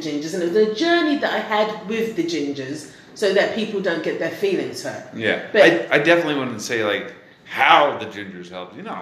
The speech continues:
Speaker 2: why? Why? Why? That's, sometimes I don't get that person's advice. I'm like, 'cause I've been doing this a long time. And, like, usually, usually his advice is pretty sound.
Speaker 1: Yeah.
Speaker 2: But sometimes it's real fucking shit.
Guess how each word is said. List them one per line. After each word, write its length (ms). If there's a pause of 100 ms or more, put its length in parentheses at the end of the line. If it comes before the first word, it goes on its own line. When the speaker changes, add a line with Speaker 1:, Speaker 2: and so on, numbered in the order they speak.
Speaker 2:
why? 380
Why? 360 (300)
Why? 160
That's, 300 (420)
sometimes 540
I 180
don't 300
get 340 (680)
that 340
person's 460
advice. 640 (140)
I'm 200
like, 420
'cause 120
I've 160
been 140
doing 280
this 200
a 100
long 300
time. 280 (440)
And, 120
like, 200
usually, 560 (120)
usually 380
his 220
advice 440
is 60
pretty 240
sound. 320 (180)
Speaker 1:
Yeah. 320 (120)
Speaker 2:
But 140
sometimes 760
it's 220
real 220
fucking 440
shit. 500